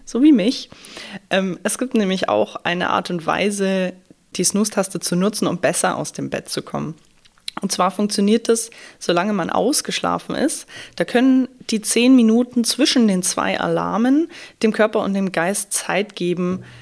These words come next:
in Ruhe wach zu werden. Also genau wie du sagst, diese Aufwärmzeit könnte die Snooze-Taste quasi einleiten. Und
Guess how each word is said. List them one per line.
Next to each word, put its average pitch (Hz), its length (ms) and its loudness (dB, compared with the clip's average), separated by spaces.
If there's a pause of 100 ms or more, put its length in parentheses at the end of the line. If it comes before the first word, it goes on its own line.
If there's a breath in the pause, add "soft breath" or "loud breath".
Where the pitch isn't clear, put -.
(260 loud breath)
in 202 120 2
Ruhe 190 400 4
wach 160 180 -4
zu - 260 -6
werden. 156 320 -2
Also 160 240 -6
genau 165 240 -2
wie 165 80 -6
du 160 100 -4
sagst, 156 380 -2
diese 147 380 -4
Aufwärmzeit 175 1040 -2 (300 loud breath)
könnte 185 600 0 (260)
die 202 80 2
Snooze-Taste 185 800 0
quasi 151 440 -4
einleiten. 160 600 -4 (680 loud breath)
Und 185 280 0